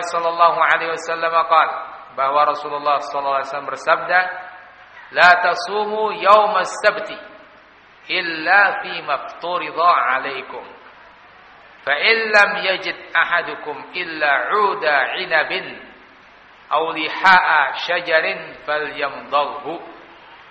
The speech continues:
Artinya bahwa Rasulullah sallallahu alaihi wasallam bersabda, "La tasumu yaumas sabt." Jangan kalian puasa di hari Sabtu illa kecuali fi mafturidha alaikum,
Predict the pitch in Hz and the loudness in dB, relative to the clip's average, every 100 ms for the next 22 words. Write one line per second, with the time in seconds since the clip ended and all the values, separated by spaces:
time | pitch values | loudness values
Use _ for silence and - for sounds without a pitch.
0 | - - - - - - - - - - | -20 -20 -20 -20 -20 -20 -20 -20 -20 -20
1 | - 135 139 160 190 196 180 175 175 175 | -10 -8 -6 2 2 6 6 6 4 0
2 | 190 180 165 147 160 147 143 131 - 165 | -4 0 0 0 -2 -4 -2 -2 -4 -6
3 | 170 160 143 - 139 - 156 170 165 185 | -2 -2 -4 -6 -6 -2 0 2 2 4
4 | 220 220 196 226 226 202 185 180 175 156 | 4 4 0 0 -2 -2 0 0 2 -4
5 | - - 175 - - - - - - - | -4 -4 -4 -4 -18 -20 -20 -20 -20 -20
6 | - - - - 143 143 165 170 160 151 | -20 -20 -20 -4 0 2 2 0 0 -2
7 | 151 156 147 - 143 135 127 - 165 180 | 0 -2 -6 -6 0 0 -2 -2 2 2
8 | 180 175 - 160 160 139 131 139 147 143 | 2 -4 -10 -12 -12 -6 -2 -2 -2 -10
9 | - 156 - - 214 165 - - - - | -2 -2 -2 -8 -8 -8 -12 -18 -20 -20
10 | - - - _ _ - 226 208 180 160 | -20 -20 -20 _ _ -4 -4 -4 0 0
11 | 117 - 135 - 143 131 - - - - | 0 -4 -12 -6 0 0 -2 -14 -16 -20
12 | - - - - - - 185 196 175 156 | -20 -20 -20 -20 -20 -14 -8 -6 -2 -2
13 | - - - 185 165 139 147 170 143 131 | -2 -8 -8 -6 -4 -2 2 4 4 4
14 | 139 143 135 131 - | 2 0 -6 -8 -12